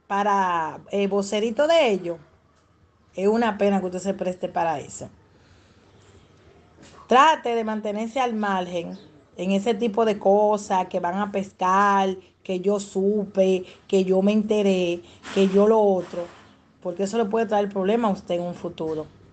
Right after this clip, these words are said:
Estar dándole falsas informaciones a esta familia, porque usted sabe que todo eso es falso. Ellos no pueden trabajar con, con documentos ni nada que el doctor le haya hecho a esta familia,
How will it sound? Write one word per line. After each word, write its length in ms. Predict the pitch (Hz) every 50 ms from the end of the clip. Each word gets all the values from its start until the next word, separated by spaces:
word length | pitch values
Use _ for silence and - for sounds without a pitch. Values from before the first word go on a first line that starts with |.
| - - - - - - - - - _ - _ _ _ - _ _ - _ - - - - - - - - - -
Estar 400 | 190 185 185 - 202 208 220 226
dándole 520 | 220 220 233 226 220 214 214 202 202 202 - _ _ - -
falsas 380 | 208 208 226 220 247 214 214
informaciones 840 | 226 208 202 220 208 208 196 190 - - - 220 226 220 202 185 180
a 60 | 180
esta 180 | 175 - 180
familia, 560 | 180 - 175 170 170 170 165 156 143 - - - _ - _ _ _ - - - - - - - - - - -
porque 160 | - 233 233
usted 160 | 233 262 254
sabe 200 | 247 254 247 247
que 80 | 220 220
todo 300 | 196 220 220 214 220 220
eso 160 | 214 214 214
es 80 | 196 -
falso. 420 | - 208 240 240 - - - 180 160 - - - _ - - - - - - - - - - 214 220 - - - - - - - - - - - - - - - -
Ellos 220 | 208 247 277 302
no 140 | 302 302 240
pueden 300 | 226 269 302 339 320 233
trabajar 500 | 247 233 226 220 220 208 214 214 202 202
con, 260 | 202 202 196 196 202 - - - -
con 200 | - 220 220 220
documentos 960 | 214 214 208 208 208 202 196 214 254 302 330 311 262 208 - 214 208 202 - - - - - - -
ni 180 | 208 220 226
nada 520 | 220 226 240 269 302 302 254 233 208 202 202 - - _ _ - - - _ _ _ _ -
que 80 | 220
el 80 | 226 240
doctor 280 | 233 214 - 240 247 254
le 60 | 240
haya 260 | 233 226 233 220 220
hecho 160 | 220 214 -
a 40 | 214
esta 100 | 233 220
familia, 500 | - - 208 202 208 233 240 226 185